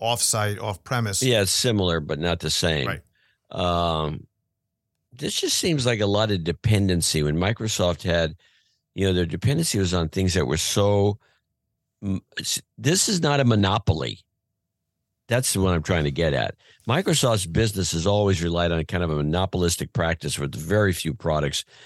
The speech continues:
Speaker 2: uh, that were, you couldn't do without. Windows, for example, and, uh, Office are, are basically monopolies, small monopolies. They're money makers. You can't go wrong. But they're,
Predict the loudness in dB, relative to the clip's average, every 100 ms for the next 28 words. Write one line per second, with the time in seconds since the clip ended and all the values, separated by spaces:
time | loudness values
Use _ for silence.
0 | -20 _ -2 0 2 0 -2 -10 -20 _
1 | _ -6 -2 0 -2 -6 -6 0 2 0
2 | -4 -12 _ _ _ -4 0 0 -2 -6
3 | -14 -2 2 2 2 0 -2 -8 -4 0
4 | 0 0 -6 -6 -6 -6 -6 -8 -8 -12
5 | -16 _ _ _ _ _ _ _ _ -4
6 | -2 0 0 0 0 0 0 0 -2 -2
7 | -4 -4 -4 -4 -6 -8 -8 -10 -2 0
8 | 2 0 0 0 0 -2 -4 -6 -6 -4
9 | -2 0 0 0 -2 -4 -2 -2 -2 0
10 | 0 0 -2 -4 -6 -4 -4 -4 -4 -2
11 | 0 0 -2 -8 _ _ -20 _ -4 0
12 | 2 0